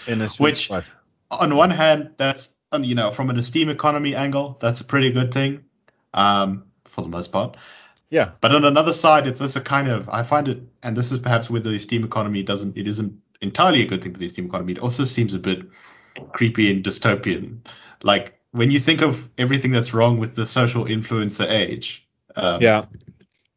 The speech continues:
Speaker 2: it, it does feel like that's part of it. <laughs>
Speaker 1: Well, so I think you have a pretty deep, um, aversion. You've got, like, a deep suspicion of government's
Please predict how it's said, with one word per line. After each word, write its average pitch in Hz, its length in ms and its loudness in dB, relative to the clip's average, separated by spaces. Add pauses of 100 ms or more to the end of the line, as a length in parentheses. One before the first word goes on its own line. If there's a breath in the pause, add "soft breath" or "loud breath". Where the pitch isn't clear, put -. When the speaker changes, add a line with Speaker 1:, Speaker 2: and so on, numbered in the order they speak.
(320)
Speaker 2:
it, 123 340 -4
it 123 140 0
does 127 180 4
feel 131 200 2
like 104 180 4
that's 98 180 2
part - 240 -2
of - 100 -14
it. - 1600 -6
<laughs> - 0 -
Speaker 1:
Well, 147 120 6
so 170 160 4
I 165 120 6
think 196 240 0
you 151 240 4
have 135 420 2 (640)
a 120 100 -4
pretty 135 340 -4
deep, 117 480 -4 (520)
um, 90 680 -2 (640)
aversion. 101 720 4 (200)
You've 110 160 -4
got, 113 200 2
like, 107 220 0
a 101 80 -2
deep 120 260 -2
suspicion - 720 -6 (540 soft breath)
of 107 440 6 (380)
government's 113 760 0